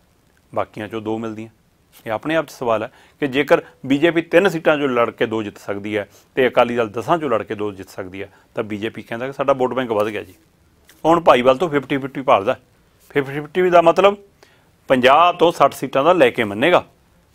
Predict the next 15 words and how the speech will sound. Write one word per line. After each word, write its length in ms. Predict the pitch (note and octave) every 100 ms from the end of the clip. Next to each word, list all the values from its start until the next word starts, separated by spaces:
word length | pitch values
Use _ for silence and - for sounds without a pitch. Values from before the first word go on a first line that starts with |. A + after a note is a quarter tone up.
| _ _
ਜੇ 100 | A#2+
ਨਹੀਂ 280 | A2+ D#3 A#3
ਦਿੰਦਾ 220 | A3+ G#3+
ਅਕਾਲੀ 240 | F#3+ F#3
ਦਲ, 180 | F#3+ C#3 - -
ਫਿਰ 120 | G2+
ਨਾਤਾ 240 | G2 B2+
ਤੋੜ 200 | C3+ G3
ਦਿਓ, 160 | F#3+ B2 - _ C3+
ਨਵਜੋਤ 280 | A#2+ A#2
ਸਿੱਧੂ 200 | G#2+ G#2+
ਨੂੰ 100 | G2
ਮੂਹਰੇ 180 | A2 D#3+
ਲਾ 140 | F#3
ਲਿਓ। 120 | D#3+